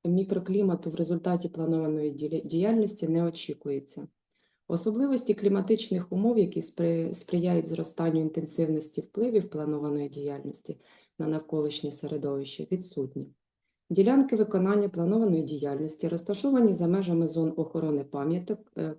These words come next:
культурної та археологічної спадщини. В межах планованої діяльності корисні копалини, промислові, сільськогосподарські підприємстві-,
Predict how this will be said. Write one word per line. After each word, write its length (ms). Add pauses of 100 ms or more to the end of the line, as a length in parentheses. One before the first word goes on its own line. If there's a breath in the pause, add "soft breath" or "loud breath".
(100)
культурної 560
та 140
археологічної 800
спадщини. 580 (600 soft breath)
В 100
межах 380 (1080)
планованої 540
діяльності 600
корисні 440
копалини, 600
промислові, 720
сільськогосподарські 960
підприємстві-, 1000